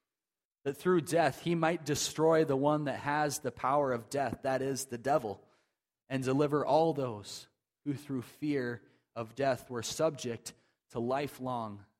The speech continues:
slavery." Now, I didn't even have that passage in mind as I was putting this message together, that, that God's love is flesh and blood, and,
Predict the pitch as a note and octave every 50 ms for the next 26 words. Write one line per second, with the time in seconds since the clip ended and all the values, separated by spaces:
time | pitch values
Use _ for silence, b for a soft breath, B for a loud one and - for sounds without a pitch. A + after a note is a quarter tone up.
0 | _ _ _ _ _ - - B2+ B2+ B2+ B2 G#2 A2 G2 F2 D#2+ - - _ _
1 | _ _ _ _ _ _ _ _ _ _ _ _ _ _ _ _ _ _ _ _
2 | _ _ _ _ _ _ _ _ _ _ _ _ _ _ _ _ _ _ _ _
3 | _ B2+ B2+ C3 C#3+ D#3 E3 F3 F3+ E3 D3+ C#3 C#3 D3+ D#3 D3 D3 A#2+ G#2+ -
4 | C#3+ C#3 C#3 C3 - C3+ B2 A#2+ B2+ A#2+ B2 B2+ B2+ B2+ B2+ A#2 A2 A2+ B2 A#2+
5 | A#2 A2+ - - C#3+ C3 C3 B2+ A#2+ A2+ - B2 B2 B2 A#2+ - C3+ A#2 - -
6 | - A#2+ A2 A#2 A2+ A2 A2 A2+ A2+ A#2 A#2 - A2 A2+ A#2+ A2 C#3+ C#3 C#3 C3
7 | A#2+ B2+ C3+ C3+ B2+ A#2+ - - - - C#3 C3 - - - B2 A#2 A2+ B2 B2
8 | B2 A#2+ A#2+ A#2 A#2 A2+ A#2